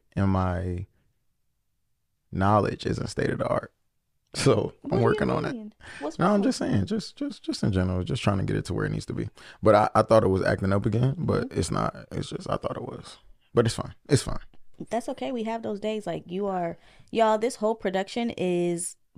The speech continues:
Speaker 2: by
Speaker 1: Brought to
Speaker 2: Ki-
Speaker 1: you by Jordan Tarzan.
Speaker 2: No, seriously. And so to hear you say that, it's just like, n-, how dare you discredit yourself when, I mean, I look at all this equipment, I'm just like, yeah, heavy on to hire somebody,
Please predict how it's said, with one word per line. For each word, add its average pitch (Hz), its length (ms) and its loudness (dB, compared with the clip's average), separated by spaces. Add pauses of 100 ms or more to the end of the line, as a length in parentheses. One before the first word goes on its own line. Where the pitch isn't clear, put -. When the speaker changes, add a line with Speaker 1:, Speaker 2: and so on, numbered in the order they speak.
(220)
Speaker 2:
by 165 560 0 (280)
Speaker 1:
Brought 175 240 6
to - 80 2
Speaker 2:
Ki- 107 40 6
Speaker 1:
you 92 220 4 (140)
by 101 160 6
Jordan 107 320 6
Tarzan. 101 560 2
Speaker 2:
No, 320 300 2
seriously. 254 760 -2
And 247 140 -2
so 262 120 0
to 254 140 -2
hear 294 120 -4
you 294 140 -6
say 302 220 -4
that, 262 160 -2
it's 262 120 -6
just 254 160 -2
like, 226 160 -2
n-, 220 80 -4
how 240 220 -6
dare 254 160 -2
you 254 140 -6
discredit 247 460 -8
yourself 185 360 -8
when, 175 120 -4
I 185 120 -2
mean, 185 280 -2
I 220 100 0
look 247 200 -4
at 202 120 0
all 190 120 0
this 196 160 -8
equipment, 196 380 -4
I'm 196 180 -4
just 196 180 -6
like, 185 180 -4
yeah, 220 440 -6 (600)
heavy 220 340 0
on 202 120 -2
to 190 60 -2
hire 214 240 -2
somebody, 233 420 -2